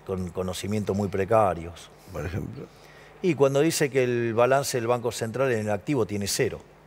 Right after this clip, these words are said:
Speaker 1: No se da cuenta que cuando dice eso está diciendo que Argentina tiene entonces implícito una hiperinflación. Porque quiere decir que el pasivo no vale nada. Si ese pasivo no vale nada, es porque los precios tienden a infinito. Entonces,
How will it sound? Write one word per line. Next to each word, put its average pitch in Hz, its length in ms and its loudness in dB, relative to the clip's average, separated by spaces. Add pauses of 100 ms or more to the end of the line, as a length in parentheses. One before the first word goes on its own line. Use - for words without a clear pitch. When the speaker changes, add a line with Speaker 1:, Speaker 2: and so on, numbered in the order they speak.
(880)
Speaker 1:
No 120 60 -4
se 117 140 2
da 117 100 6
cuenta 135 280 2
que 110 100 -2
cuando 110 260 2
dice 120 260 0
eso 143 180 0
está 110 180 -2
diciendo 107 400 -2
que 101 120 -2
Argentina 107 560 0
tiene 107 440 -2 (1000)
entonces 107 500 -2
implícito 101 480 -4
una 95 100 -2
hiperinflación. 92 720 -4 (440)
Porque 98 200 2
quiere 110 160 4
decir 104 200 0
que 104 80 0
el 95 60 0
pasivo 110 400 2
no 101 120 2
vale 98 200 4
nada. 107 240 4
Si - 140 -8
ese 101 120 -6
pasivo 101 340 -4
no 101 120 0
vale 104 180 0
nada, 147 520 4 (340)
es - 80 -14
porque 104 240 -2
los 98 100 0
precios 104 320 -4
tienden 101 320 -2
a 98 60 -2
infinito. 101 520 -4 (1120)
Entonces, 104 720 2